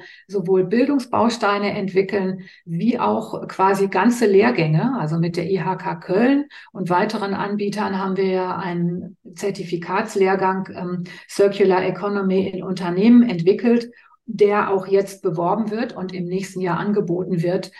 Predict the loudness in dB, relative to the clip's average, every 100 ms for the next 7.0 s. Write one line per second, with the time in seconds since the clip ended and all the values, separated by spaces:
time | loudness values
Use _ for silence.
0 | -20 -20 -4 -2 0 0 0 0 2 4
1 | 4 4 0 -4 -12 -20 _ -6 -4 -2
2 | -4 -4 -4 -4 -6 -2 0 0 0 -2
3 | -2 -2 -2 -2 -2 -2 0 0 0 -2
4 | -4 -6 -6 -2 -2 -4 -4 -4 -2 -2
5 | -4 -4 -4 -2 -2 -2 -4 -4 -2 -2
6 | -2 -4 -4 -6 -14 -8 -2 0 -2 -6